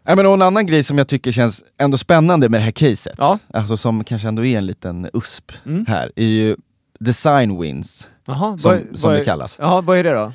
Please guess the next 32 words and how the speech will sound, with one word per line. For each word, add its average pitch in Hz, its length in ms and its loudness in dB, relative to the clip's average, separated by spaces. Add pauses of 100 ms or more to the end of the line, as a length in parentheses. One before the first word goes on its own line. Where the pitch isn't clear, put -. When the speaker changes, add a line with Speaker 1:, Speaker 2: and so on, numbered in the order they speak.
(100)
Speaker 1:
Ja, - 80 2
men 156 120 4
det 175 80 6
innebär 156 240 4
väl 151 80 4
egentligen 131 220 2
att 127 80 0
en 127 80 2
tillverkare, 117 1120 2
eh, 101 40 -2 (480)
ska 131 220 0
utveckla 117 760 0 (800)
en 107 260 0
eller 101 140 -2
flera 95 220 -4
produkter 98 540 -4
med 107 460 0
och 95 80 -2
hjälp 151 440 0
av 87 200 -4
Tobis - 560 -8 (200)
Speaker 2:
All 233 300 2
right, 226 120 4
Speaker 1:
produkter. 127 180 -4
Speaker 2:
så 190 100 -2
det, 185 100 0
okej, 190 280 -2
så - 100 -12
de 180 180 2
har 180 260 4
då 151 100 -6 (120)
Speaker 1:
Någon - 20 2